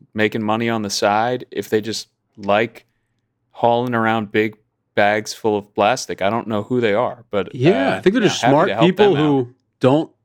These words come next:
Speaker 2: uh, mind doing that or, or mind doing it, but just understand that, uh, they did it a few times. We're like, "Wow, I'm, I'm clearing a thou-, I can live off this by doing it three times a week."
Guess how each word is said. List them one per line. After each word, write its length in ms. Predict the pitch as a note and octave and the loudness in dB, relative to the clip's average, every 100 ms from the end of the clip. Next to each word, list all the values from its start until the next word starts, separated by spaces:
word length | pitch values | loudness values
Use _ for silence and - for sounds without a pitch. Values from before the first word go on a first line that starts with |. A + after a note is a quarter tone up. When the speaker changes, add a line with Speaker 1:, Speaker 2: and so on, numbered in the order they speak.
| - | -6
Speaker 2:
uh, 400 | B2 A#2 A2 G#2+ | -2 -2 -2 -2
mind 420 | G#2 A2 C3+ C3+ | 0 2 2 2
doing 280 | A#2+ F3 F#3 | 2 2 0
that 180 | B2 F#2+ | -2 -2
or, 80 | B2 A#2 A#2 | -2 -2 -4
or 100 | A2+ | 0
mind 300 | A2+ E3 C3 | 2 2 2
doing 120 | A#2 | -2
it, 60 | |
but 100 | A#2+ | -2
just 200 | A#2+ B2 - _ _ _ | 0 0 -2 _ _ _
understand 880 | B2 C3+ C#3+ B2 B2+ B2 B2+ B2+ C3 | 2 4 2 0 0 2 2 2 0
that, 240 | A#2+ A2 - | 0 -2 -6
uh, 460 | G#2+ G#2 G2+ G2 F#2 _ _ _ _ _ _ _ | -8 -4 -2 -2 -4 _ _ _ _ _ _ _
they 140 | A#2+ A#2+ | -2 0
did 200 | C3+ C3+ | 2 2
it 80 | C3+ | 2
a 60 | |
few 160 | C3 C#3 | 0 0
times. 260 | B2+ C3+ | 2 2
We're 80 | A#2 | 0
like, 160 | G2 F2+ | -4 -4
"Wow, 480 | F#2+ A2+ A#2+ F#2 - | 0 0 0 -2 -2
I'm, 380 | A2 B2+ B2 - _ - | 0 0 0 -6 _ -6
I'm 160 | A#2+ C3 | -2 -2
clearing 580 | - C3+ A#2+ A2+ G#2+ A#2 | 0 0 2 0 -2 -6
a 80 | G2 | -8
thou-, 180 | - B2 | -4 -2
I 100 | - C#3+ | 0 2
can 200 | D3 A2+ | 2 2
live 200 | D3+ C3+ | 2 2
off 180 | G2 | -2
this 320 | G#2+ F#2+ - - _ - | -4 -8 -8 -18 _ -4
by 120 | G#2+ | -2
doing 240 | G#2+ B2 A2 | 2 2 2
it 80 | - | 0
three 160 | B2 | 0
times 280 | B2 G#2+ G#2 | 0 -2 -2
a 60 | G#2 | 0
week." 440 | A#2 G#2+ - | 0 0 -6